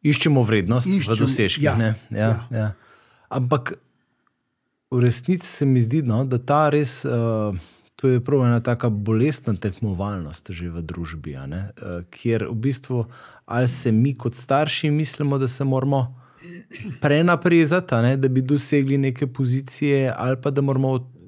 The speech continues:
Speaker 1: celo preko otrok svoje ambicije,
Speaker 2: Ja.
Speaker 1: eh, <laughs> izživljati, ne.
Speaker 2: Ja, imamo Slovenci kar precej težav.
Speaker 1: Ja, zelo
Speaker 2: Zato,
Speaker 1: veliko.
Speaker 2: ker smo izjemno tekmovalni.
Speaker 1: Ja.
Speaker 2: In je tak vzgojni sistem, tak je šolski sistem in življenjski sistem.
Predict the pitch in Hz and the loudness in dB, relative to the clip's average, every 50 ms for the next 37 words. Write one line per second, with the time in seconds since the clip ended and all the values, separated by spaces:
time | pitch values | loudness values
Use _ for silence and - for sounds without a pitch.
0 | - _ _ _ _ - - - 131 131 135 127 123 - 117 113 110 - 107 104 | -20 _ _ _ _ -4 0 2 2 2 2 2 0 0 -2 -2 0 -2 -4 -4
1 | 98 - 92 90 87 - - - 98 92 92 85 85 98 98 90 95 92 113 117 | -4 -2 -4 -4 -4 -4 -8 -6 -6 -4 -4 -2 -2 -4 -2 -2 -4 -4 -4 -4
2 | - 95 92 90 90 90 - - - - - - - - _ _ _ - - 95 | -4 -2 -2 -2 -4 -6 -10 -14 -20 -20 -20 -20 -20 -20 _ _ _ -10 -6 -2
3 | 98 104 98 - - 165 147 127 120 - - - - - _ - 123 127 117 101 | 0 0 0 2 2 4 2 2 2 -2 -8 -20 -20 -12 _ 2 4 4 4 6
4 | 120 123 110 98 92 92 - - 104 113 - _ - 117 120 139 156 170 165 165 | 6 4 4 4 2 -2 -6 -8 -10 -10 -10 _ -16 -14 -12 -10 -6 -6 -6 -6
5 | 165 143 - - 139 127 131 139 131 123 - 143 147 135 - - 127 123 - 120 | -6 -8 -8 -12 -12 -10 -10 -10 -10 -12 -14 -14 -16 -18 -18 -18 -18 -16 -14 -14
6 | 117 - 123 117 113 107 101 110 107 123 151 156 110 80 - - _ _ - 110 | -14 -10 -10 -10 -10 -8 -2 0 2 4 4 4 2 0 -4 -10 _ _ -12 -8
7 | - 123 107 113 123 156 160 131 120 101 95 147 - - 185 180 196 185 180 170 | -6 -2 0 2 2 2 4 4 2 2 0 -2 -6 -8 -10 -6 -2 0 0 0
8 | 151 147 147 151 156 151 147 151 165 226 269 254 226 202 - - 147 - 131 127 | 0 -2 -2 -4 -4 -6 -6 -2 2 4 4 4 4 2 0 -2 -6 -6 -4 -4
9 | 120 117 113 117 113 113 107 - - 117 107 107 117 - 147 143 147 147 143 123 | -4 -4 -6 -8 -10 -12 -14 -12 -8 -4 -2 -2 -2 -2 -2 0 0 0 0 -2
10 | - 160 151 160 175 - - - 160 139 127 117 127 156 196 240 247 247 240 - | -4 -6 -6 -6 -8 -8 -10 -14 -12 -10 -6 -2 0 2 2 2 2 0 0 -2
11 | - 208 - - 175 175 170 165 143 151 143 131 120 139 127 120 - 190 208 240 | -6 -12 -6 -4 -2 -2 -2 -2 -4 -8 -10 -8 -8 -10 -10 -8 -4 -4 -4 -4
12 | 233 - - 220 196 - 196 156 - 185 180 175 170 160 156 156 147 143 147 147 | -4 -6 -10 -12 -12 -10 -12 -10 -6 -4 -4 -2 -2 -4 -6 -6 -6 -6 -4 -4
13 | 143 139 139 139 127 - 143 123 123 151 131 120 - 127 117 113 | -4 -4 -6 -6 -8 -8 -10 -12 -12 -12 -16 -14 -12 -12 -12 -12